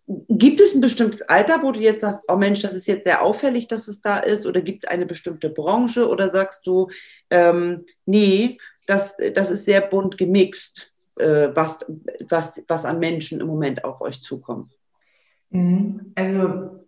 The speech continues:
Speaker 2: ich sag mal, ich glaub, das Fragezeichen nach, „Wo soll's denn jobmäßig für mich hingehen?“, taucht bei sehr vielen Menschen generell auf. Ich glaub, durch Corona noch mal mehr, ja, wo man sagt so, „Hm,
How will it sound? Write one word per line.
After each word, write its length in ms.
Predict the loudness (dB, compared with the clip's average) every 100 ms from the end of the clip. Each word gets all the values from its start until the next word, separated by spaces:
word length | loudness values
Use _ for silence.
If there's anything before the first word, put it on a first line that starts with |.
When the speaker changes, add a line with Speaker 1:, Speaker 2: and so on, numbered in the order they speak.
| _
Speaker 2:
ich 120 | -6
sag 160 | -2 0
mal, 80 |
ich 60 | 0
glaub, 180 | -2 -2
das 160 | -4
Fragezeichen 840 | -4 -2 0 0 -4 -2 -2 -2 -2
nach, 280 | -2 -4 -6
„Wo 80 |
soll's 300 | -4 -2 -2
denn 180 | -4 -4
jobmäßig 560 | -2 -4 -2 -2 -2 -4
für 80 | -4
mich 160 | -2
hingehen?“, 300 | -2 -2 -4
taucht 240 | -4 -8 -6
bei 160 | -4
sehr 160 | -2 -2
vielen 340 | -2 -6 -6
Menschen 680 | -6 -8 -10 -10 -10 -12 -16 _ _ _ _
generell 540 | 0 0 0 0 0
auf. 260 | 0 0 0
Ich 80 | 0
glaub, 200 | 0 0
durch 160 | -2
Corona 540 | -2 0 2 2 2 0
noch 120 | 0
mal 200 | -2 -2
mehr, 360 | -2 0 0
ja, 200 | 0 0
wo 60 | 0
man 140 | -2
sagt 200 | -2 -2
so, 60 | 0
„Hm, 460 | 2 2 2 -4